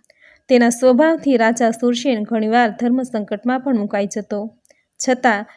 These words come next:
રાણીનું દિલ ન દુભાય એ વાતની ખાસ કાળજી રાખી તે ન્યાય કરતો. રાણી ચિત્રલેખાનો મોટાભાગનો સમય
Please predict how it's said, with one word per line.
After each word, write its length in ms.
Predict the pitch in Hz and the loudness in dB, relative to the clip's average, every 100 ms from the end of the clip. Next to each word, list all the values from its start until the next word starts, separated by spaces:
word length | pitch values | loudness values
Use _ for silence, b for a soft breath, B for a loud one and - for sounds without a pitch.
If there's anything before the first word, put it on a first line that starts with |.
| b - | b -2
રાણીનું 500 | 226 254 294 277 226 | 2 4 4 2 2
દિલ 220 | 226 214 | 0 0
ન 100 | 214 | 0
દુભાય 500 | 208 226 285 262 202 - | 0 0 0 0 -2 -4
એ 100 | 214 | -2
વાતની 400 | 208 233 247 220 | -2 0 -2 -2
ખાસ 360 | - 233 247 240 | -6 -4 -4 -4
કાળજી 320 | 214 208 226 | -4 -2 -2
રાખી 360 | 214 233 247 233 | -2 -2 -2 -4
તે 180 | 233 208 | -2 -4
ન્યાય 260 | 208 240 | -2 -2
કરતો. 520 | 240 208 - 202 220 - _ b b b b - | -4 -6 -6 -8 -8 -14 _ b b b b -2
રાણી 240 | 240 233 240 | 2 2 2
ચિત્રલેખાનો 840 | 294 294 349 269 262 269 254 214 | 0 2 4 2 2 0 0 0
મોટાભાગનો 680 | 233 254 262 247 226 214 | -2 0 0 0 0 -2
સમય 500 | 208 233 240 247 214 | -2 0 0 0 -2